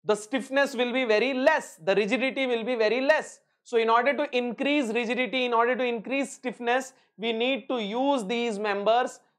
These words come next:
We need to connect these members and we need to make a structure out of it. ठीक है? Thank you so much, Ashwini. Thank you so much, guy.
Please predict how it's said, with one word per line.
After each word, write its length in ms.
We 100
need 280
to 80
connect 520
these 280
members 580
and 280
we 100
need 240
to 80
make 280
a 180
structure 560
out 220
of 160
it. 240
ठीक 160
है? 140
Thank 300
you 100
so 220
much, 180
Ashwini. 420
Thank 240
you 60
so 160
much, 180
guy. 140